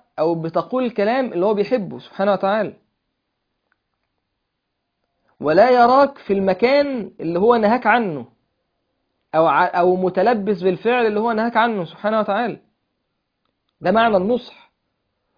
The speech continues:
النصيحة لله. قال: "فالنصيحة لله تعالى توحيده ووصفه بصفات الكمال والجلال،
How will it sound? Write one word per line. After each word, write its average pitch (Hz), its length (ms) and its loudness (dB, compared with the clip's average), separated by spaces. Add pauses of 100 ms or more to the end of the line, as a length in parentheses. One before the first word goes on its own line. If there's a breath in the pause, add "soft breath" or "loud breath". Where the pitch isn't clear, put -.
(140)
النصيحة 139 460 -6
لله. 160 460 -4 (2250)
قال: 196 440 2 (1120)
"فالنصيحة 175 680 0
لله 170 460 0
تعالى 180 400 0
توحيده 147 720 -4 (560)
ووصفه 143 500 -4
بصفات 123 460 -10
الكمال 127 540 -8
والجلال، 113 540 -8